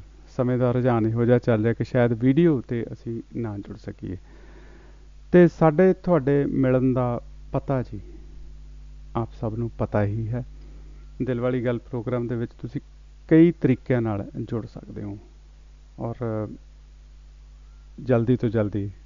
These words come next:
ਜੁੜਨ ਦੀ ਕਿਰਪਾਲਤਾ ਕਰਨੀ ਜੀ। ਅੱਜ ਖੇਤੀਬਾੜੀ ਬਾਰੇ ਗੱਲਾਂ ਕਰਾਂਗੇ, ਕਿੰਨੀ ਕੁ ਸੌਖੀ ਹੈ ਤੇ ਕਿੰਨੀ ਕੁ ਔਖੀ ਹੈ, ਇਸ ਦੇ ਕੀ ਚੈਲੰਜਸ ਨੇ, ਆਸਟ੍ਰੇਲੀਆ ਦੇ ਵਿੱਚ ਖੇਤੀ ਸੀਨ ਦੇ ਵਿੱਚ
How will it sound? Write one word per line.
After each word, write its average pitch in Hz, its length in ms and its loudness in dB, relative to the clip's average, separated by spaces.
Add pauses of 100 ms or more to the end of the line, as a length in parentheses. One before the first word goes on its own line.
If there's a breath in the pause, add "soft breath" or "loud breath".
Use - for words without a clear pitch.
(120)
ਜੁੜਨ 113 280 2
ਦੀ 110 80 2
ਕਿਰਪਾਲਤਾ - 560 -4
ਕਰਨੀ - 260 -10
ਜੀ। 107 220 -12 (760 soft breath)
ਅੱਜ 165 200 2 (360)
ਖੇਤੀਬਾੜੀ 156 840 6 (120)
ਬਾਰੇ 131 280 2
ਗੱਲਾਂ 120 340 2
ਕਰਾਂਗੇ, 107 540 -4
ਕਿੰਨੀ 160 260 8
ਕੁ - 120 -6
ਸੌਖੀ 131 440 -2
ਹੈ 123 200 -4 (320)
ਤੇ 135 60 -2
ਕਿੰਨੀ 127 340 2
ਕੁ 120 100 -2
ਔਖੀ - 380 -4
ਹੈ, 110 120 -8 (840 soft breath)
ਇਸ 135 180 4
ਦੇ 147 100 4
ਕੀ 165 220 6
ਚੈਲੰਜਸ 127 600 2
ਨੇ, 143 120 2
ਆਸਟ੍ਰੇਲੀਆ 151 480 6
ਦੇ 156 80 4
ਵਿੱਚ 151 340 0
ਖੇਤੀ 156 680 2 (500)
ਸੀਨ 147 420 6
ਦੇ 131 120 4
ਵਿੱਚ 104 400 -2